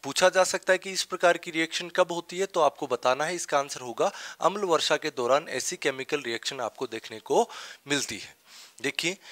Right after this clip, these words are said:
तो ये थी आपकी संयोजन अभिक्रिया। मैंने दोस्तों यहाँ पे बताया, संयोजन जो है वो तीन प्रकार से हो सकता है। तत्व का तत्व के साथ संयोजन हो सकता है, यौगिक का यौगिक के साथ संयोजन हो सकता है और तत्व तथा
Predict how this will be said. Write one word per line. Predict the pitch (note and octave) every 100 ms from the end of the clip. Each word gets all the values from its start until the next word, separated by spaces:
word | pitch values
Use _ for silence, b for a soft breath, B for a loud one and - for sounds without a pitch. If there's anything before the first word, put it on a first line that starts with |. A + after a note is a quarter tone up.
| B _
तो | D3+
ये | C3 D3 A#3+
थी | - A3
आपकी | E3 - G3
संयोजन | - C#3+ D3+ D3+ G3
अभिक्रिया। | F3 F3+ F#3 F3+ F#3
मैंने | F3 E3+
दोस्तों | D#3+ C3+ - F3 E3
यहाँ | A2+ A#2
पे | E3
बताया, | D3+ C#3+ C#3+ D#3+
संयोजन | - C#3 C#3 C#3+ D#3+
जो | D3
है | C#3
वो | D3
तीन | D3 D3 F3
प्रकार | - D#3 D#3
से | -
हो | D#3+
सकता | D#3 D#3+ - D#3
है। | D#3 G3 B B -
तत्व | E3+ F3+
का | F#3 E3+
तत्व | - D3+ E3+
के | E3+
साथ | F3 F3
संयोजन | - F3+ F3+ F3 F3+
हो | F3+
सकता | F3+ - F3+
है, | F3 G3+ - B B
यौगिक | A2+ D3 D3+ G3 -
का | F#3+
यौगिक | C#3+ C3 C3+ F#3+
के | -
साथ | G3 F#3
संयोजन | F3+ F3+ F3+ F3+ F#3
हो | F3 F3+
सकता | - - F#3
है | E3+ G#3 B B B
और | C#3+
तत्व | F3+ F#3 G3
तथा | G3+ C#3 C#3+ E3+